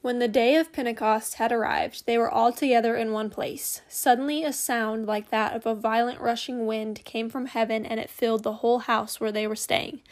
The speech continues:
They saw tongues like flames of fire that separated and rested on each of them. Then they were all filled with the Holy Spirit and began to speak in different tongues as the Spirit enabled them. Okay, so here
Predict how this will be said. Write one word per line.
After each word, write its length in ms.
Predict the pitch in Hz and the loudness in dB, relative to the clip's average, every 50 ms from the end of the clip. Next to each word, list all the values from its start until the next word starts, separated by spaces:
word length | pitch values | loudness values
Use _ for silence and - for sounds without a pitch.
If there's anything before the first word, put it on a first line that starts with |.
| - - - - - - - | -20 -20 -20 -20 -20 -10 -4
They 120 | - 240 | 0 0
saw 220 | 233 - 247 240 240 | 2 4 6 4 4
tongues 360 | - - 277 247 254 269 254 | 4 0 -2 0 0 2 2
like 200 | 302 277 285 - | 2 2 2 0
flames 320 | - - 240 240 240 240 | -2 -2 -2 -2 0 0
of 100 | 269 262 | -2 -2
fire 380 | - - 240 214 214 208 208 208 | 0 2 2 4 4 4 2 0
that 160 | 208 202 226 | 0 -2 -4
separated 580 | - - - 233 226 - 233 233 220 240 240 226 | -4 -2 -2 0 0 2 2 2 4 2 2 2
and 140 | 226 226 220 | 0 -2 -2
rested 340 | 208 220 - - - 220 | -4 -4 -6 -6 -6 -4
on 100 | 214 - | -4 -4
each 220 | - 233 226 - - | -4 -6 -8 -8 -8
of 60 | - | -6
them. 260 | - - - - 240 - _ - - - - - - - _ - | -6 -6 -6 -6 -8 -12 _ -20 -20 -20 -20 -20 -20 -20 _ -2
Then 180 | 240 240 240 233 | 0 2 2 4
they 120 | 226 220 | 4 4
were 120 | 220 - | 4 6
all 240 | - - 240 247 269 | 8 8 8 8 8
filled 320 | 254 - 285 254 226 226 233 | 6 2 2 2 4 4 2
with 80 | 220 | 0
the 120 | - 214 214 | 0 -2 -2
Holy 260 | - 220 220 220 220 | 2 4 4 4 4
Spirit 480 | 220 - - 208 208 214 214 214 - | 2 0 -2 -2 0 0 0 0 0
and 120 | - 226 214 | -2 -2 -2
began 280 | 214 214 220 214 214 | 0 2 2 2 0
to 80 | 208 220 | 0 -2
speak 340 | - - - 269 247 233 - | -4 -2 -2 -2 -2 -2 -2
in 100 | 233 220 | -4 -2
different 320 | 214 214 - 226 202 208 | -4 -4 -4 -6 -8 -8
tongues 440 | - - 220 202 - - 214 - - | -4 -4 -4 -4 -4 -6 -10 -8 -4
as 220 | - 220 214 214 | -2 -2 -2 -2
the 60 | - 220 | -2 -2
Spirit 540 | - - - - 240 220 220 214 - - - - | -2 -2 0 2 2 4 4 2 0 -2 -4 -4
enabled 460 | 214 208 208 208 208 196 196 185 - | -2 -2 -2 -2 -2 -4 -6 -6 -6
them. 260 | - - - - 226 - _ _ _ _ _ _ _ | -8 -8 -8 -10 -14 -16 _ _ _ _ _ _ _
Okay, 240 | - 262 254 240 240 | 0 4 4 4 4
so 240 | 233 - 269 247 240 | 4 4 4 4 4
here 440 | 240 - - 247 202 120 90 240 | 4 2 0 0 0 0 -2 -4